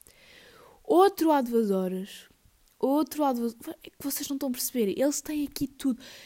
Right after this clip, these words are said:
Eu não sei quantos posts é que eles fazem por dia. Muito sinceramente eu não sei. Portanto, são neste momento seis e meia da tarde.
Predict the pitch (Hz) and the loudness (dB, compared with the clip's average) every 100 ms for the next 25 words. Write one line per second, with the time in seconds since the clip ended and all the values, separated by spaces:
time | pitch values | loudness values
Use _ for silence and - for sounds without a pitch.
0 | - - 311 311 311 294 269 247 - 240 | -14 -8 -6 -4 -4 -2 -4 -4 -4 -4
1 | - 214 208 - 202 208 208 196 190 196 | -4 -6 -8 -8 -8 -6 -6 -8 -4 -2
2 | 226 226 - 220 202 196 190 190 - 175 | -2 -4 -6 -6 -6 -6 -8 -8 -8 -8
3 | 180 - - - - - 247 233 277 285 | -12 -16 -20 -20 -16 -2 0 0 -2 -2
4 | - 240 233 - 294 262 262 247 240 214 | -2 -2 -2 0 0 0 -2 0 0 -2
5 | 214 190 226 - | -4 -8 -8 -14